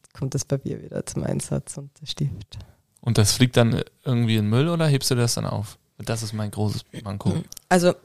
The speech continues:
Speaker 1: Ideen tatsächlich, also wenn ich so irgendwo im Alltag so, ähm, ähm, kreative Eingebung hab sozusagen, dann, ja, natürlich, dann schreibe ich's mit dem Handy auf und dann irgendwann arbeite ich weiter dran.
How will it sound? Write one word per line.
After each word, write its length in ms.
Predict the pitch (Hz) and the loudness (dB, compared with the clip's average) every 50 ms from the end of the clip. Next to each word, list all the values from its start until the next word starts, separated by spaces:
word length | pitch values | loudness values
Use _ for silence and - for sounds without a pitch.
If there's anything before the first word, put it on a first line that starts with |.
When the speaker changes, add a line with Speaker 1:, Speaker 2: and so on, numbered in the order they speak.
| - | -6
Speaker 1:
Ideen 480 | - 202 165 - 180 185 196 214 220 220 | -4 -4 -2 2 4 6 6 6 6 4
tatsächlich, 520 | - 185 - - 190 185 175 - 185 165 | 2 2 4 4 4 4 4 2 2 2
also 220 | 180 170 - 175 160 | 4 4 4 4 4
wenn 120 | 170 170 | 4 4
ich 140 | 170 170 160 | 4 4 2
so 400 | - - 165 165 165 160 160 - - - | 4 4 6 6 6 6 6 4 4 4
irgendwo 380 | - 196 190 185 165 - 160 | 4 6 6 6 4 4 4
im 140 | 165 160 160 | 4 4 2
Alltag 520 | - - 147 151 160 160 - 160 156 151 | 2 2 4 4 2 2 2 0 0 0
so, 380 | - - - 156 151 151 151 151 147 | 0 0 2 4 4 4 4 4 4
ähm, 460 | - 147 147 147 147 147 151 151 139 - - _ _ _ _ _ _ _ _ _ | 4 2 2 2 2 2 0 -2 -2 -6 -10 _ _ _ _ _ _ _ _ _
ähm, 680 | - 151 147 147 147 139 - - - 156 151 147 156 151 - _ _ _ _ _ _ _ - | -6 -4 -4 -4 -4 -4 -6 -6 -6 -4 -4 -4 -6 -8 -10 _ _ _ _ _ _ _ 2
kreative 380 | - 180 170 196 180 175 - | 6 6 8 8 8 8 6
Eingebung 720 | - 160 170 180 165 151 156 156 156 165 170 165 165 151 160 | 6 6 6 4 4 4 2 2 2 2 2 2 2 2 2
hab 160 | 165 160 160 | 0 0 -2
sozusagen, 600 | - 165 160 - 160 156 - 156 156 160 160 160 | -4 -6 -4 -4 -2 2 2 4 4 4 2 4
dann, 580 | 147 151 151 151 151 147 143 143 143 139 135 - | 4 4 4 4 2 0 0 -2 -2 -4 -2 0
ja, 200 | 147 143 131 - - | 2 2 2 2 0
natürlich, 300 | 143 139 - 139 131 - | -2 0 -2 -2 -4 -4
dann 100 | - 143 | -6 -4
schreibe 180 | - - 143 147 | -2 0 0 0
ich's 80 | - - | -2 -4
mit 80 | 156 147 | -2 0
dem 40 | |
Handy 300 | 151 165 156 156 147 143 | 0 2 2 2 2 2
auf 400 | - - - 147 - 143 - - | 2 2 2 0 0 -2 -4 -4
und 220 | - 143 139 - - | -6 -6 -4 -2 -2
dann 280 | 139 131 135 135 135 - - | -2 0 -2 -2 -4 -2 -2
irgendwann 360 | 147 147 139 139 139 139 - - | -2 -2 -2 -2 -4 -6 -4 -2
arbeite 340 | 139 139 139 147 - - | -2 0 0 0 -2 -2
ich 40 | 135 | 0
weiter 200 | 139 139 - - - | 0 0 0 -2 -2
dran. 280 | - 151 160 196 - | 0 0 0 0 -2